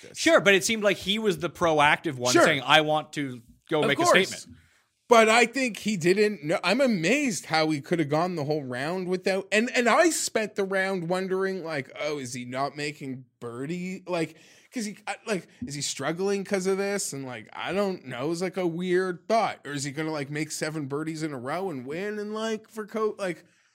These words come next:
Speaker 1: it's, like, all over the place. Thinking, like, how is him knowing affecting him, him playing? 'Cause I, I assure you, even if their scores were identical or different, Mark Leishman finding out Kobe died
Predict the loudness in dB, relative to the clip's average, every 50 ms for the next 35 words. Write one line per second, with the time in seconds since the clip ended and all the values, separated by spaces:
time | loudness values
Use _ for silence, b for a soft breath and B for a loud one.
0 | b b b b -8 -6 -4 -2 0 0 2 2 2 0 0 -2 -4 -4 -4 -6
1 | -8 -8 -12 -12 -12 -12 -14 -16 -16 -18 _ _ _ _ _ _ _ _ _ _
2 | _ _ _ _ _ 2 2 2 2 0 0 0 2 0 0 0 2 2 2 4
3 | 4 2 0 0 2 2 2 2 2 2 2 2 2 2 0 -2 -2 -4 -4 -6
4 | -6 -6 -6 -6 -6 -4 -4 -4 -4 -2 -4 -4 -4 -2 -2 -2 -2 -4 -6 -6
5 | -8 -8 -8 -10 -12 -14 _ _ _ _ _ -6 -4 -2 -2 -2 -4 -6 -10 -12
6 | -10 -8 -6 -6 -6 -6 -8 -10 -12 -16 -20 _ _ _ _ _ _ _ _ _
7 | _ _ _ _ _ _ _ _ _ _ _ _ _ _ _ _ _ _ _ _
8 | _ _ -6 -4 -2 2 4 4 4 4 2 0 -2 -2 -2 -2 -4 -6 -4 -2
9 | 0 2 2 2 0 -2 -6 -8 -6 -4 -4 -4 -4 -4 -4 -4 -4 -4 -4 -4
10 | -4 -4 -4 -4 -4 -2 -2 -2 -2 -2 -2 -2 -2 -2 -4 -4 -6 -6 -6 -6
11 | -6 -6 -6 -6 -6 -4 -4 -4 -4 -6 -10 -12 -10 -6 -4 -4 -4 -4 -4 -4
12 | -4 -4 -4 -4 -6 -8 -8 -8 -8 -8 -8 -8 -8 -8 -8 -8 -10 -12 -12 -10
13 | -8 -8 -8 -8 -8 -8 -8 -8 -8 -6 -8 -8 -10 -12 -16